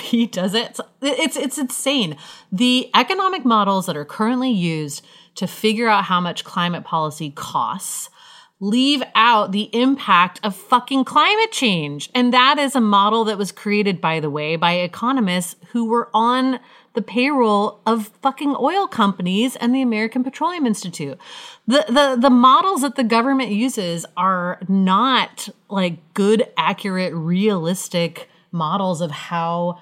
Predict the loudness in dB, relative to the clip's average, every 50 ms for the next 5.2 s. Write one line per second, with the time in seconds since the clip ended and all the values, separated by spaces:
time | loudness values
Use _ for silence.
0 | _ _ _ _ -6 -4 -4 -6 -6 -6 -4 -2 -2 0 0 0 -2 -2 -2 -4
1 | -4 -4 -4 -4 -4 -6 -8 -10 -8 -8 -6 -4 -4 -4 -4 -6 -6 -6 -6 -6
2 | -6 -6 -6 -8 -10 -12 -14 -16 -18 _ _ -20 -20 -20 -20 _ _ _ _ _
3 | _ _ _ _ 0 0 0 0 -4 -8 0 4 4 4 4 2 -6 -16 -20 _
4 | _ 0 2 4 4 2 2 2 0 0 2 2 0 -2 -2 -4 -8 -10 -12 -14
5 | -18 -20 -20